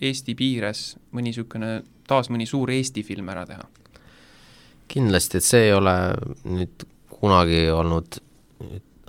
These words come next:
Speaker 2: ainult eraldi eesmärk, et oh, tahaks, äh,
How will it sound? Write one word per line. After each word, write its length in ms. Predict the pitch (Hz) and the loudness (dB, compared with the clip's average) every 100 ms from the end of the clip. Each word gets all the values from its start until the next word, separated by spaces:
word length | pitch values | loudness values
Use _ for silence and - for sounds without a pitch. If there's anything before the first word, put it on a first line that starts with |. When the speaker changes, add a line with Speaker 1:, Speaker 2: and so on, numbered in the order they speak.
| - | -10
Speaker 2:
ainult 380 | 80 80 78 - | -4 -4 -4 -2
eraldi 760 | 92 78 76 73 - 78 76 - | 2 2 2 -2 -4 -4 -4 0
eesmärk, 720 | 92 87 - 80 78 - - | 4 4 2 -2 -4 -4 -10
et 160 | - | -6
oh, 160 | 71 - | -8 -8
tahaks, 540 | - - 76 - - - | -4 -4 -4 -6 -6 -6
äh, 1080 | 78 50 50 50 50 - - - - - | -6 -6 -6 -6 -6 -8 -8 -8 -10 -12